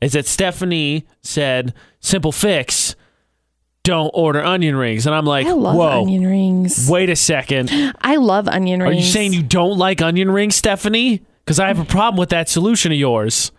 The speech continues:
Speaker 2: Mm, I like onion rings.
Speaker 1: I do, too. The only reason I'm not getting onion rings is 'cause I get sweet potato fries.
Speaker 2: Those are pretty good.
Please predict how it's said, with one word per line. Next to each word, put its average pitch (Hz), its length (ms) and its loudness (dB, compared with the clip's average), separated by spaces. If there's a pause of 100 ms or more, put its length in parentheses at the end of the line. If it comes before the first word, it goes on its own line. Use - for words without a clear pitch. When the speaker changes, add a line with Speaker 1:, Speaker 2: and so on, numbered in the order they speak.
(540)
Speaker 2:
Mm, 196 480 0 (340)
I 196 60 -2
like 208 280 -2
onion 180 260 0
rings. - 400 -8 (100)
Speaker 1:
I 147 140 0
do, 196 100 2
too. 180 380 0
The 113 160 -2
only 151 140 0
reason 165 240 2
I'm - 20 2
not 160 160 0
getting 160 180 0
onion 147 220 0
rings 139 240 0
is 123 80 -4
'cause 127 140 0
I 131 100 0
get 131 160 -2
sweet 147 260 0
potato 123 320 0
fries. 87 640 -2
Speaker 2:
Those 466 220 2
are - 60 2
pretty 339 180 2
good. 202 320 0